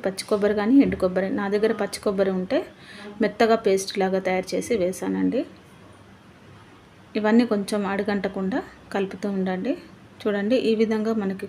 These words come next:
కొంచెం కలర్ మారిన తర్వాత ఫ్రెష్ మటన్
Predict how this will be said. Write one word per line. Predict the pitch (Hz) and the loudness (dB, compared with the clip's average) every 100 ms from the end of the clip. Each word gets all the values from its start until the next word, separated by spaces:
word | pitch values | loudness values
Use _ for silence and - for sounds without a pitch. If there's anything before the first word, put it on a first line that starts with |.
| 196 | -6
కొంచెం | 190 208 202 | -4 -4 -2
కలర్ | 202 202 196 | -2 0 -2
మారిన | 185 185 190 | -4 -4 -6
తర్వాత | 185 180 180 294 - - - - - - - - - - | -8 -8 -6 -8 -8 -20 -20 -20 -20 -20 -20 -20 -20 0
ఫ్రెష్ | 220 208 233 | 2 4 2
మటన్ | 196 185 185 | 2 -2 -4